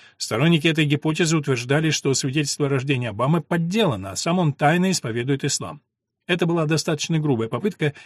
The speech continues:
дискредитировать президента и представить его неамериканцем. К чести Обамы надо сказать, что отнесся он к этим обвинениям соответственно, с характерным для него юмором.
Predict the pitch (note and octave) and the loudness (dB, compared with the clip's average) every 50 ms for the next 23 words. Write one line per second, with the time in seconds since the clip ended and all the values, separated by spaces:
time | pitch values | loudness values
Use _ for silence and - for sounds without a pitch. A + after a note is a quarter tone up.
0 | - - - F3+ F3+ - - E3+ E3 E3 D3+ C#3 - F3 E3 D#3 D3 C3+ - C#3+ | -6 0 2 2 2 2 0 -2 0 0 0 0 0 0 2 2 0 -2 -2 -4
1 | C3+ A#2 B2 A2 A2 B2+ D3 F3 E3+ G#3+ G#3 - F#3 F#3 D#3+ - D#3 C3+ - - | -4 -4 -4 -4 -2 0 0 0 0 0 -2 -2 -2 -4 -4 -2 -4 -4 -4 -2
2 | - C#3+ D3+ E3 D3 - C#3+ C3+ D3 C#3 C3+ C3 B2 B2 B2+ A#2+ A#2 A#2+ - - | -2 -2 0 -2 -2 -2 0 0 0 0 0 0 -2 -4 -4 -4 -6 -6 -8 -8
3 | G2 E2 D2 - - - _ _ _ _ - - - - - - - _ - - | -10 -8 -10 -12 -12 -14 _ _ _ _ -20 -20 -20 -20 -20 -20 -12 _ 0 0
4 | C4 - - - G#3+ G3 G#3+ A3 G#3 G3 F3+ F3 E3+ D#3 D3+ C#3 - - E3+ D#3+ | 2 2 4 4 6 8 8 6 6 6 6 4 4 4 2 0 0 0 0 2
5 | G3 G#3 F#3 - - E3+ D#3 D3+ E3+ E3+ F3 D3 - - D3+ C#3+ C#3+ - E3+ D3+ | 2 2 2 0 2 2 2 4 4 4 2 2 2 2 0 0 0 0 0 0
6 | - D3+ D3 C#3+ C3+ C3 D3 D#3 D#3+ D#3 D3+ D#3 D#3 D3+ - F3+ F#3 F3+ G#3 F#3 | 0 2 2 2 2 2 2 2 2 4 2 2 2 2 0 0 0 0 0 0
7 | C#3+ - - - F2+ F2 F2 E2 - - - - E3 D3+ C#3 - - - F3+ G3+ | 0 0 -2 -8 -12 -14 -14 -8 -4 -4 -2 2 2 2 2 0 -2 -2 -2 0
8 | G#3 G#3 F#3+ F3+ D#3+ C#3 B2+ B2 A#2+ A#2 A#2+ B2 A2+ G#2 G#2 F#2 D#2+ E2+ E2+ F2 | 0 0 0 0 2 0 0 0 0 -2 -2 -4 -4 -4 -6 -8 -10 -12 -16 -18
9 | E2+ E2+ | -20 -20